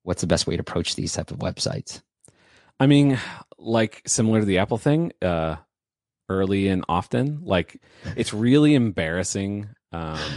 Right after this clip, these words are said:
Speaker 2: like, I, I had, uh, Chance Miller,
Speaker 1: Yeah,
Speaker 2: the
Speaker 1: too.
Speaker 2: editor-in-chief of nine to five Mac, on my podcast, uh,
Speaker 1: Oh, cool.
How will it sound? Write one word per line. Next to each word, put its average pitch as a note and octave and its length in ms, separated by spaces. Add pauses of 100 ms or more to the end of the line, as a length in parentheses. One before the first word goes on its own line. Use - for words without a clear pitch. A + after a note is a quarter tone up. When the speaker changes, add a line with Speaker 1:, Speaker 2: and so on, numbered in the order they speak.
(380)
Speaker 2:
like, A2 140
I, D#3 180
I C#3+ 140
had, C#3+ 340
uh, F#2+ 460
Chance G2+ 280
Miller, F2+ 220
Speaker 1:
Yeah, D#2+ 60
Speaker 2:
the D#2 240
Speaker 1:
too. - 80
Speaker 2:
editor-in-chief F2 500
of D#2+ 100
nine D#2+ 160
to D2 60
five D2+ 180
Mac, D2+ 280
on D2+ 180
my D2+ 240 (420)
podcast, D#2 580
uh, - 260
Speaker 1:
Oh, F#2+ 140
cool. F2+ 400